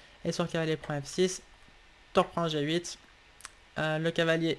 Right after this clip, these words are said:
est cloué, et donc surprise, on gagne la dame, et, euh, la partie. À, à noter, roi prend G huit, dame C huit échec, c'est assez simple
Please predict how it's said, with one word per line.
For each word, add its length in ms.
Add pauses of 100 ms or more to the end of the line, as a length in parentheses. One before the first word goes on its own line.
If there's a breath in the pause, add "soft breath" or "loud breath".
(100)
est 100
cloué, 480
et 100
donc 160
surprise, 640 (240)
on 140
gagne 200
la 120
dame, 400 (400)
et, 260 (100)
euh, 260
la 100
partie. 340 (2000 loud breath)
À, 120
à 240
noter, 260
roi 220
prend 140
G 120
huit, 320 (300)
dame 180
C 120
huit 120
échec, 460 (100)
c'est 340 (840)
assez 400
simple 360